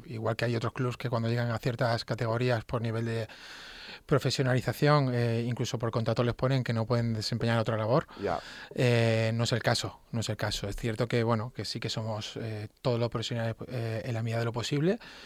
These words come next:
Speaker 1: pero en este caso, evidentemente, el, el día es muy largo y, y si quieren desempeñar otra, otra ocupación, eh, tienen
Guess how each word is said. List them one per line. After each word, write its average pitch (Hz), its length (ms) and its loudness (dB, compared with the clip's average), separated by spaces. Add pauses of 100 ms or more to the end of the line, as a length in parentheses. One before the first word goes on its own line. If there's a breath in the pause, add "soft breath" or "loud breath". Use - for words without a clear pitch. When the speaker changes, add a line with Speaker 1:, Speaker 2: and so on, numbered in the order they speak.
(220 loud breath)
Speaker 1:
pero 117 180 2
en 113 80 2
este 110 200 -2
caso, 110 280 0
evidentemente, 113 760 0
el, 107 340 -4
el 110 340 -6
día 110 120 -2
es 110 60 -2
muy 107 140 -2
largo 139 420 2
y, 139 60 2
y 107 280 -4
si 107 140 -8
quieren 107 160 -4
desempeñar 101 460 -6
otra, 101 440 -4
otra 107 220 -2
ocupación, 110 600 -2
eh, 98 540 -6
tienen 95 460 -6